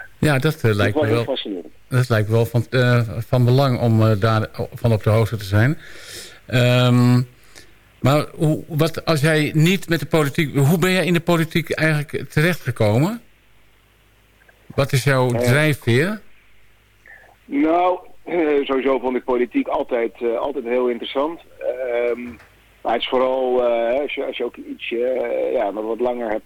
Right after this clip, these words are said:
Speaker 2: hebt gewerkt en wat anders ben gaan doen, ga je ook denken van, "Wat, wat vind ik nou belangrijk?" En ik, ik denk dat, ja, ook de jaren dat wij in Nigeria hebben gewoond, is natuurlijk een land wat minder goed functioneert, waar de politiek ook niet functioneert.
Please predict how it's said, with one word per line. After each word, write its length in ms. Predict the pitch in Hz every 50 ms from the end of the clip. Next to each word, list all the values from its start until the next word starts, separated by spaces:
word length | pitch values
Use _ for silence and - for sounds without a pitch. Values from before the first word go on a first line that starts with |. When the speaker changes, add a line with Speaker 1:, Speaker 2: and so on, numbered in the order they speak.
| _
Speaker 2:
hebt 160 | - 110 - -
gewerkt 340 | - - 113 120 127 123
en 60 | - 117
wat 100 | 113 -
anders 200 | 107 135 110 -
ben 180 | 123 117 120
gaan 100 | - 120
doen, 180 | 117 120 117 110
ga 120 | - 123 117
je 100 | 117 117
ook 140 | 113 110
denken 280 | - 120 113 113 117 117
van, 140 | - 113 110
"Wat, 120 | 117 120 107
wat 160 | 123 120 -
vind 160 | - 127 120
ik 60 | 113
nou 160 | 117 113 107
belangrijk?" 460 | 101 113 117 123 127 127 117 104 101 -
En 80 | 107
ik, 120 | 107 104 -
ik 140 | - - -
denk 300 | - 117 113 117 117 -
dat, 200 | - 110 110 - - - - - - - - - - - - - -
ja, 100 | 131 127
ook 220 | 120 120 110 - -
de 180 | 127 120 110 117
jaren 340 | 117 123 123 123 127 123 120
dat 120 | 123 117
wij 120 | 120 120
in 80 | 117 113
Nigeria 480 | 117 107 - - 139 147 151 156 147 131
hebben 180 | 135 131 135
gewoond, 300 | - 127 131 135 143 147
is 20 | - -
natuurlijk 220 | 147 135 - 131
een 100 | 123 127 131
land 120 | 131 127
wat 120 | - 123 117 117
minder 340 | 127 139 147 147 139 131 -
goed 260 | - - 131 127 - -
functioneert, 640 | - - 139 123 113 - - 107 110 113 123 143 151
waar 140 | - 131 120
de 60 | 117
politiek 520 | - - 120 113 107 110 - - 302 - -
ook 140 | 139 127 135
niet 160 | 139 135 -
functioneert. 600 | - 143 139 131 - - 131 127 131 139 147 -